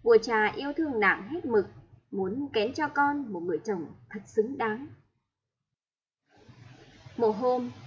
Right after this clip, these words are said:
có hai chàng trai đến cầu hôn. Một người ở vùng núi Tản Viên có tài lạ, vẫy tay về phía đông, phía đông nổi cồn bãi, vẫy tay về phía tây, phía tây mọc lên từng dãy núi đồi.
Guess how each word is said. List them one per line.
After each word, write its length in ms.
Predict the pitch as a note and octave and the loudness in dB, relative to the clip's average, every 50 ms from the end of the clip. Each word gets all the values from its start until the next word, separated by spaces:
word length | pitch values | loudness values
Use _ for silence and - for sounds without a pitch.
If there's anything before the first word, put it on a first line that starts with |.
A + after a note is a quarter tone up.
| - - - | -20 -8 0
có 180 | - G#3 F#3+ A3+ | 4 4 4 4
hai 180 | C4+ D4+ C#4+ | 4 0 -2
chàng 220 | - - A3+ F#3+ G3 | 0 -2 -2 -4 -4
trai 340 | - A#3+ A#3 A3+ A3+ A3 G#3+ | -4 -4 -2 0 0 0 2
đến 280 | F#3+ G3+ F#3+ G#3+ C#4 C#4 | 4 2 2 2 0 2
cầu 200 | A3 G#3+ E3+ - G3 G#3+ | 2 2 2 2 -2 -2
hôn. 220 | B3 B3+ B3+ B3+ - - - - - - - - - | -2 -2 -2 -4 -8 -12 -16 -18 -18 -20 -14 -4 2
Một 160 | A#3+ A#3 G#3+ | 4 4 6
người 300 | A3 A3+ A3 G#3+ G3+ F#3+ | 8 10 10 10 8 6
ở 200 | - - G#3 G#3+ | 4 2 2 4
vùng 220 | G3 G#3 G#3 G3 | 6 4 4 4
núi 140 | G3+ G3+ G3+ C#4 - | 4 2 0 2 4
Tản 180 | - D3+ D3+ C#3+ - | 6 6 6 4 2
Viên 300 | - C4 C#4 C#4+ C#4 C#4 C#4 - - - | -4 -4 -2 -2 -2 -4 -4 -6 -2 0
có 180 | G#3 G3 G#3 C#4 - - | 0 0 0 -2 -4 -2
tài 180 | B3+ A3 F#3+ | 0 0 0
lạ, 260 | F#3 F#3+ F3 D#3+ - - - - - - - - - - - - | 0 -2 -2 -2 -4 -6 -12 -18 -18 -18 -20 -20 -20 -20 -10 -6
vẫy 160 | - F3 D#3 C4+ | -4 -4 -2 0
tay 220 | - A3+ A3+ A3+ A3 | 2 4 6 6 6
về 160 | F#3+ G3+ F3+ - | 4 2 0 0
phía 160 | - A3 C4 | 0 0 2
đông, 240 | C4 C4+ C4 C4 B3+ - - - _ _ _ - | 4 4 2 2 0 -10 -16 -20 _ _ _ -2
phía 160 | - A#3 B3 | 0 0 2
đông 380 | C4 C#4 C#4 C#4 C4+ B3 A3 G#3 | 4 2 2 2 0 0 2 2
nổi 200 | G#3 G3 D#3+ - - - | 2 2 2 0 6 10
cồn 180 | - A4 F#3+ D#3 - | 10 10 10 8 2
bãi, 340 | - F3+ E3+ A3+ C#4 D#4 E4 E4+ - - - - - - - | 0 0 0 0 -2 -4 -6 -8 -12 -16 -20 -20 -20 -12 -6
vẫy 200 | C4 C4 C4 E4 | -4 -4 -2 0
tay 240 | - D#4+ D#4 D4 | 0 0 2 4
về 140 | G#3+ G#3+ F#3+ F#3+ - | 4 4 4 4 4
phía 140 | G#3+ A#3 C4 C4 | 2 2 4 4
tây, 280 | - D4 D4 D4 D4 D4 D4 - - - _ _ - | 4 4 4 2 -2 -6 -10 -14 -20 -20 _ _ 4
phía 100 | A3 A#3 | 6 6
tây 260 | A#3 B3+ B3 A#3+ A#3 A3+ | 6 6 4 4 4 4
mọc 260 | G#3+ G3+ F3+ F3 G3 | 2 0 0 -2 -2
lên 260 | A#3 C4 C4 C4+ C4 - | -4 -4 -4 -4 2 6
từng 140 | - G#3+ F#3+ F#3 G3 - | 6 6 6 4 -2 -6
dãy 120 | - C#4 | -4 -2
núi 180 | C#4 B3 A3 A3+ C#4+ D4 | 0 2 2 2 2 4
đồi. 220 | A#3+ A3+ G#3+ G3+ | 6 6 6 6